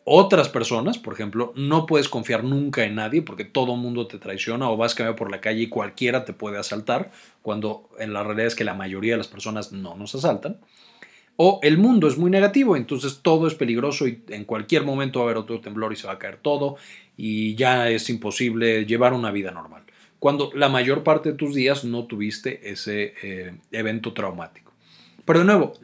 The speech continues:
hacemos más grandes estos eventos particulares y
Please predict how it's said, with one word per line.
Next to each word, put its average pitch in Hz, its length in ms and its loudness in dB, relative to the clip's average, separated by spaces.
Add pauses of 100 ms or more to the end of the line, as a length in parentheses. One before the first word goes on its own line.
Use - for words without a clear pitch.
(100)
hacemos 151 460 0
más 156 200 0
grandes 147 600 2 (400)
estos 139 420 0
eventos 104 380 -6
particulares 110 720 -4
y 117 140 -6